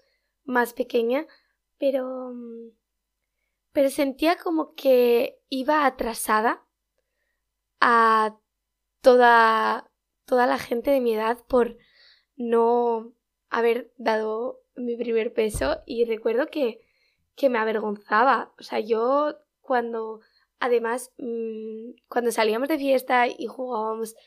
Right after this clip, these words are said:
a míticos juegos del Yo Nunca y de estas cosas, yo recuerdo que nunca quería jugar y lo pasaba realmente mal porque me daba vergüenza que la gente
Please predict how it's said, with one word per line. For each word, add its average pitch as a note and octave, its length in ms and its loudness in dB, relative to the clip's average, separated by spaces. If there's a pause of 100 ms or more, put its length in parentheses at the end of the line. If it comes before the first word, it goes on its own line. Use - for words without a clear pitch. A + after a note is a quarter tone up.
(200)
a - 120 -6
míticos G#3+ 440 -8
juegos A3+ 320 -6
del A3 500 -6
Yo A#3 160 4
Nunca A3+ 600 -2 (560)
y A3+ 200 -10
de B3 80 -6
estas A#3 340 -10
cosas, B3+ 420 -10 (340)
yo C4 180 6
recuerdo D#4+ 440 -2
que C4 180 -2
nunca A#3 460 -6
quería B3 260 -2
jugar B3 380 0
y D#4+ 100 -2
lo A#3+ 140 0
pasaba B3 320 -4
realmente E4 400 -4
mal B3 200 -2
porque A#3 380 -4 (400)
me C4 140 0
daba C4 180 2
vergüenza C4+ 460 -2
que D4+ 80 -6
la B3 80 -4
gente B3+ 360 -8